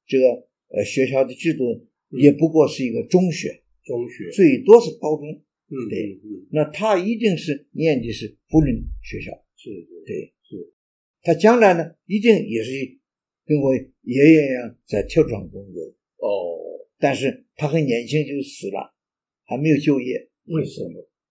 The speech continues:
Speaker 2: 嗯。
Speaker 1: 所以呢，我们家里边，你第二点问题，问题这个经济状况，呃，家庭背景、家庭气氛呢，我可以讲的是，我们家里边经济，呃，不成问题，
Speaker 2: 对。
Speaker 1: 但不是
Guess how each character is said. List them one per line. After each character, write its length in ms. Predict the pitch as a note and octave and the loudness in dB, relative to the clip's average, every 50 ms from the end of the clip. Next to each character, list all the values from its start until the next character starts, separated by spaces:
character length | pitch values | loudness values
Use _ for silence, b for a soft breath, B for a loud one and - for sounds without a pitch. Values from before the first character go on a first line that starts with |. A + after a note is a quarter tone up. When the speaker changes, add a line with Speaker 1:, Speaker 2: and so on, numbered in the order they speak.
| _ _ _ _ _ _ _ - | _ _ _ _ _ _ _ -14
Speaker 2:
嗯。 240 | A#2+ G#2+ - - _ | -14 -14 -14 -16 _
Speaker 1:
所 160 | - - F3 | 4 8 10
以 120 | F3 E3+ D3 | 10 10 10
呢， 100 | C3 C3 - - _ _ _ _ _ _ _ _ | 6 0 -6 -10 _ _ _ _ _ _ _ _
我 180 | - - D3 D#3 | 2 4 6 6
们 140 | F3+ F#3+ F3 | 6 6 8
家 220 | - G#3+ A3+ A#3 | 8 10 10 8
里 100 | A3+ G#3+ | 8 4
边， 320 | E3+ E3+ E3+ D#3 - - _ _ _ | 4 4 4 2 0 -4 _ _ _
你 380 | - A#2+ C3 C#3 C#3+ C#3+ - _ _ _ _ | -6 -4 -2 -2 -4 -6 -10 _ _ _ _
第 120 | - D#3 | 10 12
二 200 | F#3+ G#3+ G#3 F#3 | 12 12 12 12
点 180 | - D#3+ D3+ C3+ | 10 6 4 4
问 160 | C3+ C#3+ C#3 C#3+ | 4 0 -2 -4
题， 100 | C#3 C#3+ | -4 -2
问 260 | C#3+ D#3 D#3 D3 A#2+ | 0 0 0 0 0
题 140 | B2 C3 B2 | -2 -4 -2
这 120 | A#2 B2+ | -2 -2
个 220 | B2 B2 - - _ _ _ _ | -2 -4 -4 -6 _ _ _ _
经 240 | - - G#3 A3 A3+ | -6 -4 -2 -2 -2
济 160 | G3 F#3+ F3 | -2 -4 0
状 260 | D3 F#3 E3+ C#3+ B2+ - | 4 4 4 4 2 -2
况， 320 | - - B2+ - - _ _ _ _ _ _ _ _ _ - | -4 -4 -4 -6 -8 _ _ _ _ _ _ _ _ _ -14
呃， 120 | - A2 | -12 -10
家 240 | - - F#3 F3+ F#3+ | 0 4 4 4 6
庭 240 | F#3 F3+ F#3 F3 E3 | 4 2 -2 2 4
背 180 | F#3+ F3+ D3+ | 6 6 6
景、 200 | B2 B2 C#3 C3+ | 4 2 -2 -2
家 180 | C#3 D#3+ D3+ D3 | 2 2 2 2
庭 140 | C#3+ C#3 C3+ | 2 -2 -6
气 180 | - - D#3 C#3 - | -10 -8 -8 -8 -6
氛 120 | C3 B2+ | -6 -6
呢， 200 | B2 A#2 - - _ _ _ _ _ _ _ - | -6 -6 -8 -10 _ _ _ _ _ _ _ 0
我 440 | - C#3 D#3 D#3 D3 D3+ - - - - | 6 8 10 10 10 8 6 2 -2 0
可 120 | - D3 | 4 4
以 120 | D3 C#3+ | 4 6
讲 200 | C#3+ C3+ A#2+ A2+ | 4 0 -2 -4
的 80 | A#2+ A2 | -6 -8
是， 280 | G2 G2+ G#2+ - - _ _ _ _ _ _ _ _ _ | -10 -10 -12 -12 -14 _ _ _ _ _ _ _ _ _
我 240 | B2+ B2 B2+ - | -4 0 2 4
们 340 | - E3+ F#3+ F#3+ F#3 F3+ - _ _ | 4 6 4 4 2 -2 -8 _ _
家 260 | - - F#3 F#3 G3 | 0 4 6 6 6
里 120 | F3+ E3 D3+ | 6 6 4
边 300 | C3+ C#3+ C3 C#3 - - _ | 4 2 0 -2 -6 -14 _
经 260 | - - G3+ G#3+ A3 F#3 | -2 2 2 4 4 2
济， 340 | D#3 E3 D3+ - - - _ _ _ _ _ _ | 0 -2 -2 -2 -4 -8 _ _ _ _ _ _
呃， 100 | - - | -12 -8
不 140 | - - D#3+ | -4 -4 -4
成 180 | D#3 D#3+ D3+ | -2 -4 -4
问 220 | D3 D3+ C#3+ A2+ - | -4 -4 -4 -4 -4
题， 220 | - - - - _ _ _ _ - | -6 -8 -8 -10 _ _ _ _ -10
Speaker 2:
对。 240 | - F#2 F2 - _ | -10 -10 -10 -10 _
Speaker 1:
但 200 | - C#3+ C3+ B2+ | -2 0 0 0
不 100 | - G3 | 0 0
是 400 | F#3 - E3+ F3 E3 - - _ | 0 2 2 2 2 0 -2 _